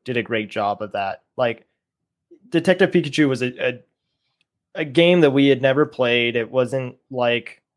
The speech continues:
you know, Pokemon Red and Blue, but you were at least familiar with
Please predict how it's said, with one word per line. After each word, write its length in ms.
you 100
know, 400
Pokemon 480
Red 200
and 180
Blue, 500
but 320
you 220
were 180
at 140
least 260
familiar 680
with 320